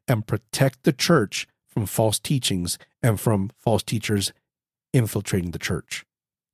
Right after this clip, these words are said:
And I'm gonna tell you, your church needs you to develop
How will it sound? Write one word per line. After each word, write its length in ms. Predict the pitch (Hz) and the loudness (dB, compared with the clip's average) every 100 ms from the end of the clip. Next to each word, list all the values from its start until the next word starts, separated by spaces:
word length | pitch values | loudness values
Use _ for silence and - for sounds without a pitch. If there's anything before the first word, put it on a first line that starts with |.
| _ _ _ _ - | _ _ _ _ 0
And 100 | 113 | 2
I'm 60 | |
gonna 140 | 147 156 | 4 4
tell 160 | 160 | 6
you, 100 | 135 - | 4 2
your 280 | 113 123 | 2 2
church 400 | 113 - 180 151 - | 4 2 2 0 0
needs 540 | 127 135 180 226 185 - | 2 6 6 4 0 -4
you 320 | 127 175 196 | 0 6 6
to 160 | 156 - | 4 2
develop 560 | 120 107 127 160 175 | 0 4 4 4 2